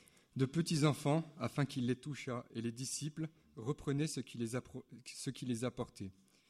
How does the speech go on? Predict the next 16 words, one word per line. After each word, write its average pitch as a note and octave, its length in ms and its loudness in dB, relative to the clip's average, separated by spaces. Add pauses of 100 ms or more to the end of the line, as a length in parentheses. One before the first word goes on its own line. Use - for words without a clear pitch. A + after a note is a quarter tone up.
(140)
Jésus, C#3 340 0
voyant C#3+ 340 2
cela, B2+ 440 0 (400)
en B2 100 0
fut - 160 -4
indigné G#2+ 480 0 (440)
et G#2+ 40 -2
leur G2 220 0
dit, « F#2+ 160 -10 (240)
Laissez C#3+ 240 0
venir D3 400 0
à B2 80 0
moi C3 200 0
les B2+ 100 0
petits A#2+ 360 -4
enfants, A#2 380 -2